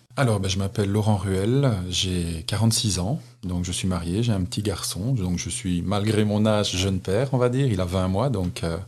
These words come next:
c'est mon petit bonheur pour le moment. Euh, ben, je suis kinésithérapeute depuis mille neuf cent neuf-neuf,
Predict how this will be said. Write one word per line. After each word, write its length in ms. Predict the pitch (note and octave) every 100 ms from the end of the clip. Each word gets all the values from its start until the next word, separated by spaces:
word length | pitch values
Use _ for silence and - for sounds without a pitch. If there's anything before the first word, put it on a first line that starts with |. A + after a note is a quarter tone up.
| - - - - -
c'est 180 | - -
mon 140 | G2 G2
petit 120 | F#2
bonheur 340 | F2 F#2+ G2
pour 120 | -
le 60 | F#2
moment. 400 | F2+ F2+ D3+ F#3 - - - - - - A#2+
Euh, 300 | B2+ B2+ A#2+
ben, 120 | A#2+
je 120 | A#2+
suis 160 | A#2+ -
kinésithérapeute 960 | B2 A#2 A2+ A#2 A2 A2+ C#3+ G3 - A#2
depuis 1000 | A2 A#2 A2+ - B2+ A#2+ A#2+ A2+ A2 G2+ - -
mille 420 | F#2+ G2 A#2+ C#3
neuf 220 | A#2+ A2+
cent 240 | - - G#2+
neuf-neuf, 720 | G#2 G2 F#2+ G#2+ C3 - -